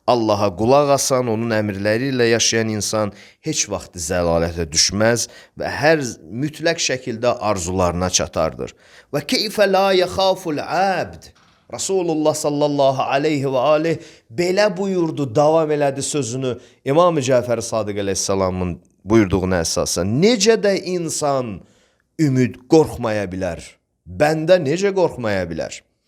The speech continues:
Və huvə qeyru alim bima yaxtimu səhifətu. O bilmir ki, onun əməl,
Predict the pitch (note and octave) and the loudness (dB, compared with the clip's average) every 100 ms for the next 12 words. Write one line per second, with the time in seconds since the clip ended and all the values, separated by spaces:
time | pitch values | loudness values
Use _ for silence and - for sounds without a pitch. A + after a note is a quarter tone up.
0 | _ - G2+ G#2 C3+ D3+ B2 C#3 C#3 B2 | _ -2 0 4 4 4 2 2 4 4
1 | A#2 D#3 E3 D#3 D3+ F3 F3 E3 - - | 6 4 4 2 0 -2 -4 -10 -18 -4
2 | C3+ C#3+ G#3 A3+ G#3 C3+ - E3 C#3 B2 | 0 4 4 4 4 2 -4 -6 -4 -6
3 | - G#2 G#2 G2 F#2 C#2 - - _ _ | -6 -6 -6 -6 -8 -14 -16 -20 _ _
4 | - _ F3+ D3 A3+ C4 B3 A3+ G3 A3 | -20 _ 2 2 2 0 0 -4 -4 -2
5 | G3+ G3 G3 - E3 E3 E3+ D#3+ | 0 0 -2 -2 -2 0 2 2